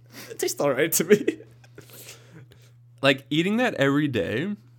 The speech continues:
Speaker 2: I couldn't. No.
Speaker 1: Yeah,
Speaker 2: The
Speaker 1: every day.
Speaker 2: expiry date is, like, twenty-five years on them.
Speaker 1: Yeah. There's enough salt that
Speaker 2: And
Speaker 1: you
Speaker 2: I've
Speaker 1: can, uh, s-,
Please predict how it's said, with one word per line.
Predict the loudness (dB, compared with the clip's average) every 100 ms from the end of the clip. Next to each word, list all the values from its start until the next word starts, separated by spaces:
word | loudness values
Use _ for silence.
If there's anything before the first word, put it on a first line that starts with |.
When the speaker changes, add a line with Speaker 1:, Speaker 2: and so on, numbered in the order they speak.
| -12 -6
Speaker 2:
I | -6
couldn't. | -2 -2 -2 -8 -16 -12
No. | -6 -4 -4 -8 -14 -20 -10
Speaker 1:
Yeah, | -8
Speaker 2:
The | -2 0
Speaker 1:
every | 0
day. |
Speaker 2:
expiry | -2 0 0 2 0
date | 0 -2 -2
is, | -4 -2
like, | -2 -2 -6
twenty-five | -4 -2 -2 -4 -6 -4
years | -4 -4 -6
on | -8
them. | -8 -10 -14 -20 -20 -20 -10
Speaker 1:
Yeah. | -8 -8 -10 -18 -20 -20 -20 -20 -20 -20 -20 -20 -20 -20 -20 -20 -20 -20 -20 -20 -20 -20 -20 -18 -10
There's | -8
enough | -4 -6
salt | -6 -2 0 0 0
that |
Speaker 2:
And | 0
Speaker 1:
you | 0
Speaker 2:
I've |
Speaker 1:
can, | -6 -12 -12
uh, | -12 -14
s-, | -14 -16